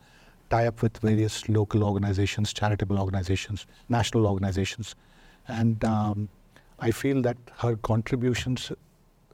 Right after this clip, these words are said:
without her being physically present on this earth, will be far more than what she did in, uh, uh, during her, you know, short period of time she was on this earth. So she inspires us,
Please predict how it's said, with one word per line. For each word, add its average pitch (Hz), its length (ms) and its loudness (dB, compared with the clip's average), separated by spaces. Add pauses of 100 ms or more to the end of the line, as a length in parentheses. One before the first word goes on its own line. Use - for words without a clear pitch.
(260)
without 123 400 2
her 123 220 4
being 117 480 2
physically 113 420 2
present 107 360 0
on 107 60 0
this 101 220 -2
earth, 98 160 -2 (340)
will 113 80 2
be 110 100 2
far 117 380 -2
more 107 240 0 (360)
than 104 140 0
what 104 200 0
she - 280 0 (220)
did 98 280 2 (600)
in, 101 340 2
uh, 92 240 0 (460)
uh, 98 260 2 (500)
during 110 280 4
her, 98 180 0 (240)
you 117 60 0
know, 104 160 0 (260)
short - 360 -2
period 101 220 2
of 98 140 -2
time 101 180 0
she - 140 -4
was 101 120 -2
on 98 100 0
this 85 200 -4
earth. - 80 -8 (580)
So 120 120 -4
she 117 220 2
inspires 113 520 0
us, - 280 -10